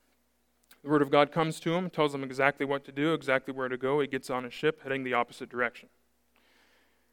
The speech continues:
And in verse four to sixteen, we have an account of what all happens while Jonah was on the ship. The narrative continued to moves very, continues to move very quickly.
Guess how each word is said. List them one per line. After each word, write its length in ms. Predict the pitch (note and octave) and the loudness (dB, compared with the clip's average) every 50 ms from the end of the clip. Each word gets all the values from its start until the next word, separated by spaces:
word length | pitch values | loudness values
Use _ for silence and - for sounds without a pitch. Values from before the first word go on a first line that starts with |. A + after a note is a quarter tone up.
| _ _ | _ _
And 120 | D#3+ D#3+ | 4 4
in 120 | D#3+ D#3 D#3 | 4 6 8
verse 240 | F3 F3+ F#3 - - | 6 6 6 4 -2
four 340 | - - F3+ F#3+ G#3 G#3+ | -4 4 8 10 10 10
to 100 | G3+ E3+ | 8 6
sixteen, 720 | E3 - - G3+ F3+ - - - - - G#3+ G3+ F3+ D#3 | 0 2 4 4 4 4 -2 -8 -2 0 0 0 0 0
we 120 | D3 D3 D3 | -2 -2 2
have 180 | D#3 D3+ D3+ | 2 2 2
an 80 | D3+ C#3+ | 2 -2
account 280 | C#3 - - D3+ D3 C#3 | -6 -4 -2 0 0 0
of 140 | C3 C3 | 0 2
what 160 | D3 D#3+ E3 - | 4 4 4 4
all 180 | D#3 D#3 D3+ | 4 2 2
happens 600 | - - D3+ D#3 D#3 - C3 B2+ B2+ B2+ - - - C3 | 2 0 -2 -2 -2 -4 -6 -8 -6 -12 -12 -16 -12 -4
while 160 | C3 C3+ C3 | -4 -2 -2
Jonah 320 | B2 C#3 C3 B2+ B2+ B2+ | -2 -2 -2 -2 -2 -4
was 160 | A#2+ A#2 A#2 B2 | -6 -6 -6 -8
on 140 | A2+ A2 | -8 -8
the 60 | A2 - | -10 -12
ship. 320 | - - G3+ - - - _ _ _ _ _ _ _ _ _ _ _ _ _ _ _ _ _ _ _ _ _ _ _ _ _ _ _ _ _ _ _ _ _ _ - _ - | -4 -2 0 -2 -2 -4 _ _ _ _ _ _ _ _ _ _ _ _ _ _ _ _ _ _ _ _ _ _ _ _ _ _ _ _ _ _ _ _ _ _ -20 _ 0
The 100 | D#3+ C#3+ | 2 6
narrative 420 | D3+ E3+ G#3+ A3 G3 E3+ D#3+ - | 8 10 10 10 10 8 6 4
continued 400 | - D3+ - - - A#3+ A3+ F3+ | 0 -4 0 2 4 6 6 4
to 80 | D#3 D3+ | 4 4
moves 260 | D#3+ F3 E3+ D3 C#3 | 4 2 2 2 2
very, 320 | C#3+ D3+ D3+ C#3+ C3+ B2+ - - _ _ _ _ _ _ | 4 4 6 6 4 0 -4 -10 _ _ _ _ _ _
continues 460 | - D#3 C3 - G3+ G3 F#3+ E3 D3 D3 | -12 -10 -2 0 2 4 4 2 0 -2
to 60 | C#3+ | -2
move 200 | D3+ D3+ D3 C#3 | -2 -2 2 4
very 180 | D3 C#3 C3+ | 4 4 4
quickly. 440 | C3+ - E3 D#3+ D#3 - C#3 C3 B2 | 2 2 0 0 0 0 -4 -4 -4